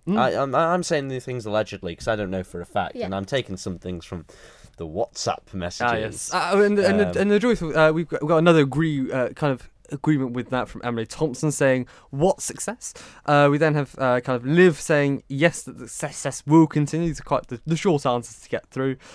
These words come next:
Speaker 1: Uh, Catherine says, "No, because people will start to see how awful they are." I
Speaker 3: Oh,
Speaker 1: have had to
Speaker 3: mm.
Speaker 1: change a word there. Uh, Neil
Speaker 3: <laughs>
Speaker 1: said, uh, "Yes, uh, although it won't be long before the Liberals take over the way things are going," which I
Speaker 3: As
Speaker 1: think
Speaker 3: a
Speaker 1: is
Speaker 3: Liberal? Wha-, what are we counting as a Liberal?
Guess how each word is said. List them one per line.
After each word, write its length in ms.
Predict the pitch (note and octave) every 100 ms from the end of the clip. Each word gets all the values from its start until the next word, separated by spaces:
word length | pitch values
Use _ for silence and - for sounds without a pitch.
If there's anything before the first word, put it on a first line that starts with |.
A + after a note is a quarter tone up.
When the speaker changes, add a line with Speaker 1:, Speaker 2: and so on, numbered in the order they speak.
| - A2+
Speaker 1:
Uh, 220 | B2+ A#2+
Catherine 400 | - F3 - D3+
says, 260 | C#3 C#3+ C3+
"No, 460 | D#3 E3+ F#3+ A#3+ G#3+
because 280 | D3+ D3
people 240 | - D3+ C3
will 160 | B2+ A#2+
start 280 | - D3 -
to 80 | B2+
see 120 | B2
how 240 | A#2+ A#2 -
awful 380 | E3 D3 C#3 C3+
they 160 | C3
are." 260 | B2 D#3+ F3 - -
I 40 | C#3+
Speaker 3:
Oh, 40 |
Speaker 1:
have 200 | D3+ D3
had 120 | C#3+
to 80 | C3
Speaker 3:
mm. 160 | B2 B2+ -
Speaker 1:
change 220 | - B2+
a 40 | A#2+
word 240 | B2+ C3
there. 240 | E3 F#3 - - - -
Uh, 300 | C3+ C#3 D3+
Neil 260 | G3+ A#3 G#3
Speaker 3:
<laughs> 100 | -
Speaker 1:
said, 260 | F3+ E3+ - B2 D#3+
uh, 60 |
"Yes, 480 | D#3 D3+ A#3 F3+ -
uh, 200 | D#3+ C#3+ C#3+
although 260 | E3 F3+
it 100 | F3
won't 240 | G3 A#3 F3
be 80 |
long 200 | F#3 F3
before 260 | D#3+ D#3 D#3
the 80 | D3
Liberals 360 | F3 E3 D#3 -
take 240 | D3 C#3+
over 240 | C#3 C3
the 100 | C3
way 200 | C3+ C3+
things 340 | C3 B2+ C3 A2+
are 80 | A2+
going," 560 | A2+ A#2 G#2 G2 G2 - - - -
which 200 | F3 F#3 -
I 140 | F3
Speaker 3:
As 80 | F3
Speaker 1:
think 160 | C4+ A#3+
Speaker 3:
a 20 |
Speaker 1:
is 260 | A#3 D#3 B3
Speaker 3:
Liberal? 240 | A#3+ D#4
Wha-, 280 | C4 B3 B3 -
what 120 | C4 B3
are 20 |
we 60 | C#4
counting 360 | - B3+ B3+
as 80 | A#3
a 60 | A3
Liberal? 420 | A3 A3+ G#3+